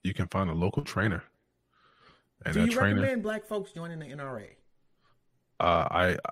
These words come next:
Speaker 1: I don't have a problem with it.
Speaker 2: Okay.
Speaker 1: Because you can't stand on the outside and throw rocks at the, you know what I'm saying? Throw rocks at the
Speaker 2: Mm-hmm.
Speaker 1: house.
Speaker 2: Okay.
Speaker 1: You, if you wanna make change, you gotta go in and make change.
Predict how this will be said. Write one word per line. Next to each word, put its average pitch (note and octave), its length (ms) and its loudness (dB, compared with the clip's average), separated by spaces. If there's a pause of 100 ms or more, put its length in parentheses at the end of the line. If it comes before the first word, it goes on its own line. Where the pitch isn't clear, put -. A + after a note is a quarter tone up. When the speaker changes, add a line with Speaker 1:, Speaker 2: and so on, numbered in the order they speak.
(140)
Speaker 1:
I G#2+ 80 2
don't A2+ 140 8
have G2 100 4
a F2 60 2
problem E2 340 0
with - 100 -8
it. - 100 -12 (500)
Speaker 2:
Okay. F2 240 -20 (1400)
Speaker 1:
Because F2 500 0 (280)
you F#2 120 -4
can't B2+ 220 6
stand A#2 160 4
on G2+ 60 2
the F2+ 100 2
outside E2+ 440 2
and D2+ 140 -6
throw F2 100 0
rocks E2 300 2
at - 100 -4
the, - 220 -6
you - 80 -6
know E2 80 -2
what D#2+ 120 -4
I'm E2 140 -2
saying? - 140 -8
Throw - 120 -4
rocks D#2+ 240 0
at - 80 -8
the - 60 -4
Speaker 2:
Mm-hmm. - 140 -2
Speaker 1:
house. - 220 -6 (460)
Speaker 2:
Okay. - 240 -20
Speaker 1:
You, F2+ 200 -2
if F#2+ 100 -2
you A#2 80 8
wanna A2 180 6
make G2+ 180 2
change, F2+ 300 0
you E2+ 60 -2
gotta E2 140 0
go D2 220 0
in D2 80 -2
and C#2 80 -6
make - 140 -8
change. - 400 -6